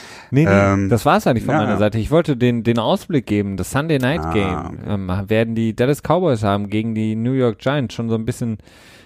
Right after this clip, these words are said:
Speaker 1: der Kampf, äh, ja, nach Spieltag eins bereits, wer geht null und zwei? Und, äh,
Speaker 2: Mhm.
Speaker 1: können sich beide Teams nicht erlauben, denn wie gesagt, die Giants verloren gegen Jacksonville, Dallas verloren in Carolina.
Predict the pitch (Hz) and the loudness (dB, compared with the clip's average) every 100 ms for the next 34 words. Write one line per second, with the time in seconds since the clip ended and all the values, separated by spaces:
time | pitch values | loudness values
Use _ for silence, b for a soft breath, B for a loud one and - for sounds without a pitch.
0 | - 123 113 - 143 151 - 123 123 117 | 0 2 2 2 0 -2 -6 2 4 4
1 | 113 98 B B 113 104 92 - - B | 4 0 B B -2 0 0 -4 -12 B
2 | B B _ 123 123 - 147 143 143 - | B B _ 0 0 0 -2 2 0 0
3 | 131 139 - 120 117 120 - 113 107 117 | -2 -4 -4 0 4 2 0 -6 0 2
4 | 123 110 123 113 120 139 143 123 - - | 2 0 -4 0 0 2 2 -2 -4 -4
5 | 117 139 104 87 - _ 110 98 98 95 | 0 2 2 0 -4 _ -8 -6 -6 -4
6 | 98 95 87 107 104 87 87 98 107 - | 0 0 0 -2 -2 -4 -2 0 0 0
7 | 110 - 101 101 110 - 104 101 110 98 | -4 -4 -4 0 0 0 2 4 2 0
8 | 95 92 92 98 92 92 - 87 87 135 | 0 -2 -2 -2 -2 -6 -6 -2 0 -2
9 | 156 - - 113 113 113 110 110 104 104 | -4 -4 0 2 2 2 -2 -4 -4 -4
10 | 104 104 113 - 107 - 110 95 95 95 | -4 -6 -8 -6 -6 -4 -4 0 0 0
11 | 101 - 95 120 - - 98 92 92 95 | -4 -2 2 2 0 -2 0 0 0 0
12 | 101 107 107 - 98 90 80 92 92 | -2 -6 -4 0 0 2 0 0 0